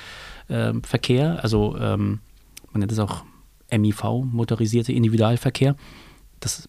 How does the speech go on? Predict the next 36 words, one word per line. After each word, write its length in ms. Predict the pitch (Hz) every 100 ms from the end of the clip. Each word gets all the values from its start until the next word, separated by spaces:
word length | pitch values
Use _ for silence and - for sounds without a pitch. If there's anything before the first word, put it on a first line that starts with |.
| _
private 400 | 110 104 101 104
Auto 220 | 113 131
sozusagen, 720 | 117 113 120 110 113 113 113
äh, 300 | - 85 - -
ist 220 | 151 -
ein 80 | 156
Luxus, 420 | 208 - 98 -
ja, 160 | 110
und 240 | 113 117 -
das 160 | 110
muss 160 | 127 120
man 80 | 127
dann 140 | 120
auch 140 | 113 -
so 160 | 127
behandeln. 580 | 120 110 151 127 104 101
Das 160 | 107 110
ist 160 | 107
halt, 140 | 113 107 - - - -
sollte 300 | - 123 127
nicht 140 | 123 -
jeder 200 | 139 135
haben, 460 | 165 123 110 120
ja, 180 | 107 117
und, 360 | - 113 110 - - - - - - - - _ -
ähm, 520 | 107 104 104 104 101 - - - _ - - - - -
diese 760 | 175 123 151 170 156 147 135 - -
Initiativen, 500 | 143 139 - 139 127
die 60 |
finden 160 | - 135
ja 80 | 127
jetzt 100 | 180
auch 140 | 185
gerade 240 | - 104
statt, 400 | 104 - - - -
ja, 260 | 117 120